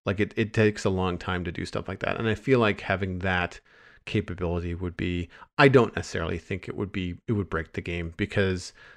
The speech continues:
I think what you're gonna end up seeing is people will still put in the same three hours they did before.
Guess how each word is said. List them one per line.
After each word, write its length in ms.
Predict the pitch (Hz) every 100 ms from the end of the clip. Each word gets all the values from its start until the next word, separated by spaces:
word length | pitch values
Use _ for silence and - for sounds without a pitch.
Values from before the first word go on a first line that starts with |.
| - -
I 100 | 113
think 220 | 120 107
what 140 | 104
you're 100 | 92
gonna 180 | 90 92
end 220 | 76 95 87
up 120 | -
seeing 500 | - 98 101 87 85
is 420 | - 95 87 - -
people 320 | 127 117 95
will 160 | 92
still 260 | 85 - 98
put 220 | - 107
in 120 | 98
the 80 | 85
same 280 | - 98 90
three 280 | - 107 92
hours 300 | 87 92 92
they 100 | 90
did 180 | 92 82
before. 460 | 90 - 92 131